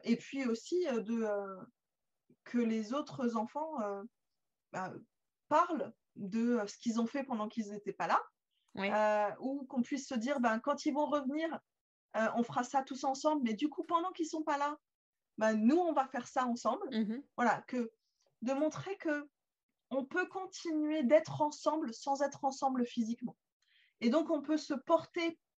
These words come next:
Speaker 1: psychiquement et am-, et affectivement, euh, les uns les autres et être reliés les uns aux autres, même si on n'est pas physiquement tous à la maison en même temps. Et je pense que ça, c'est quelque chose qui peut être aidant, euh,
Speaker 2: D'accord.
Speaker 1: de se dire, ben,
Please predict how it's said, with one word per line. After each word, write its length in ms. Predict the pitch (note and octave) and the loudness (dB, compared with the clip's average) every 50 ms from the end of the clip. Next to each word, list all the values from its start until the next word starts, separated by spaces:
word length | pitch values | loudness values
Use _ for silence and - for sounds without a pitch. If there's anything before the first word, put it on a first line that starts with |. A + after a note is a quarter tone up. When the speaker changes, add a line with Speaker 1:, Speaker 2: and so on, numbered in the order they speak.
| _ _ | _ _
Speaker 1:
psychiquement 840 | _ - - - D#4+ D#4 - - D4+ D4 - C4 C4+ C#4+ D4 D#4 D#4 D4 | _ -14 -8 0 0 0 0 0 -6 -4 -4 0 2 2 2 2 2 2
et 220 | C4 A#3 A3+ A3+ | 2 2 2 4
am-, 260 | A#3 A#3+ A#3+ B3 A#3+ - _ | 6 6 6 4 4 0 _
et 160 | - A#3+ A#3+ | 0 2 2
affectivement, 800 | A#3+ - - - E4 E4 - - D#4 D4 C4+ C4 C4 C#4 D#4+ - _ _ _ _ _ _ - _ _ _ _ _ _ - | 2 2 0 -4 -6 -6 -4 -2 -2 -2 -2 0 -2 -2 -2 -4 _ _ _ _ _ _ -20 _ _ _ _ _ _ -2
euh, 300 | A3 A3+ A3+ A3 A3 A3 | 0 2 4 6 6 6
les 260 | A3 A3+ A#3 A#3 A3+ D4+ | 6 6 4 4 4 4
uns 100 | D#4+ E4+ | 2 2
les 180 | D4+ C4+ A#3+ A#3 | 0 -2 -2 -2
autres 280 | C4 D4 D4 - - D4 | -2 -2 -4 -6 -6 -4
et 60 | A#3+ | -4
être 260 | A#3 A#3 - - B3 | -4 -4 -4 -4 -4
reliés 420 | A#3 A3+ C4+ D4 C#4+ C#4 E4+ E4+ D#4+ | -2 2 2 2 2 2 0 0 0
les 220 | C#4 B3+ A#3+ B3+ | 0 -2 -2 -2
uns 100 | C4 C4 | -2 -2
aux 220 | B3 A#3 A3+ G3+ A3+ | -2 -2 -2 -2 -4
autres, 180 | C#4+ D4+ - _ _ _ _ _ _ _ _ _ _ _ _ _ _ - | -6 -6 -8 _ _ _ _ _ _ _ _ _ _ _ _ _ _ -2
même 260 | G#3+ A#3 C#4 D4+ D4+ D4+ | 0 2 2 2 0 -2
si 260 | - - - D4+ C4+ | -4 -6 -4 -4 -2
on 80 | C4 | 0
n'est 120 | B3 B3 B3 | 2 0 2
pas 140 | - C#4+ D4+ | 2 0 0
physiquement 520 | - - C4+ B3 C4 B3 - - C4 C4 | 0 -2 -4 -4 -4 -8 -6 -4 -4 -4
tous 260 | - - D4 C#4 - | -4 -8 -10 -4 -2
à 60 | C#4 | -2
la 120 | A3+ A3+ A3+ | 0 0 0
maison 300 | A3+ A3+ A3 A3+ A#3+ A#3 | 0 0 2 2 2 2
en 80 | A3+ | 2
même 220 | A3 A3 G#3+ G#3 G#3 | 0 0 -4 -4 -6
temps. 160 | G#3 - - _ _ _ _ _ _ | -8 -10 -10 _ _ _ _ _ _
Et 100 | - A3 | -4 -4
je 80 | A3 - | -4 0
pense 220 | - E4 E4+ - | 0 -2 -2 0
que 80 | - D#4 | -4 -4
ça, 160 | D4+ D#4 D4+ | 0 0 0
c'est 160 | D#4 - D4 | 0 0 -4
quelque 320 | B3 C#4+ B3 A#3+ - B3 A#3+ | -4 -2 -2 -2 -2 -4 -4
chose 200 | - D4 D4 - | -4 -6 -10 -8
qui 140 | - - B3+ | -10 -12 -12
peut 140 | - - B3 | -6 -2 -2
être 240 | A#3 A#3 A3+ - - | -2 -2 -2 -4 -4
aidant, 240 | C4 A3+ A3 G#3+ - _ _ _ _ _ _ _ _ _ - B3 | -4 -2 -2 -4 -6 _ _ _ _ _ _ _ _ _ -8 -4
euh, 60 | A3+ | -2
Speaker 2:
D'accord. 300 | G#3 G#3 G3+ G3+ G3 F#3+ | 0 0 -2 -4 -6 -8
Speaker 1:
de 200 | F#3+ G#3+ A3 G#3+ | -6 -4 -6 -6
se 100 | G3+ G#3+ | -6 -4
dire, 220 | A#3+ B3+ C#4+ D4 B3+ | -4 -2 -2 -2 -2
ben, 300 | A3+ G#3+ G#3 G3+ F#3+ | -2 -2 -2 -2 -4